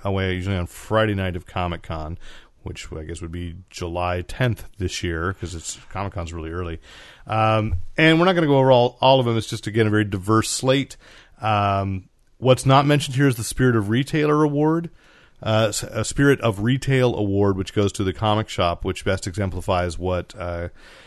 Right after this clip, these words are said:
what retailing should be in this industry. Uh, and, uh, I do know that, uh,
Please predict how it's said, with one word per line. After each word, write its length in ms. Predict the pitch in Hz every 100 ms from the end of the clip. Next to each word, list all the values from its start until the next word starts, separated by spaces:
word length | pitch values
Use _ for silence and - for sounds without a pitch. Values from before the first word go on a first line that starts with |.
| - _ - - _ _ _
what 480 | 110 95 101 95 104
retailing 440 | 104 95 104 92
should 200 | 90 98
be 340 | 90 95 92 95
in 120 | 92
this 180 | 92 98
industry. 640 | 87 90 - 87 85 80 - - _ 90
Uh, 420 | 87 85 85 80 -
and, 480 | 95 92 92 90
uh, 380 | 92 87 85 85 -
I 60 | 95
do 240 | - 117
know 340 | 107 98 95 90
that, 320 | 92 87 -
uh, 320 | 90 85